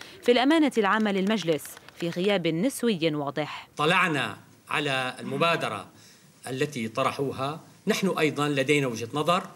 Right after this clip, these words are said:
Speaker 2: ولدينا أيضًا أفكار يمكن أن نطرحها،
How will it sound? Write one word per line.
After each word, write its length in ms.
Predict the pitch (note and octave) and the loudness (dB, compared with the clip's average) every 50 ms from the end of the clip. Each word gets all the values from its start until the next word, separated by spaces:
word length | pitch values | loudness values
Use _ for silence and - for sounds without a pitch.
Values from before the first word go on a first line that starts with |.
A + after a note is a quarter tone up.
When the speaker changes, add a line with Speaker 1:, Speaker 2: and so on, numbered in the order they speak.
| - - - - - - - - _ - | -20 -20 -20 -20 -20 -20 -20 -20 _ -6
Speaker 2:
ولدينا 680 | A2 C#3+ C#3+ C#3+ C#3 C#3 F3 F#3+ F3 D#3+ D3 C#3+ C#3+ C#3+ | -2 0 0 2 4 4 4 4 4 4 2 0 0 0
أيضًا 400 | D#3 D3 C3+ B2+ C#3 C#3 C#3 C#3 | 0 0 0 0 -2 -4 -4 -4
أفكار 500 | D3 C#3+ - - G#3 G3 D3+ A2 - - - - - _ _ - | -6 -6 -2 0 2 2 2 0 -2 -8 -16 -20 -20 _ _ -6
يمكن 360 | C#3 D3+ C3+ - C#3+ C3 B2 - | -6 -4 -4 -2 -2 -4 -4 -4
أن 80 | B2 C3+ | -6 -6
نطرحها، 680 | C3 A#2+ C3 D#3+ D#3 - - - B2+ C#3+ D#3+ F#3+ - | -6 -4 -2 -2 -2 -2 -2 -4 -4 -4 -4 -4 -6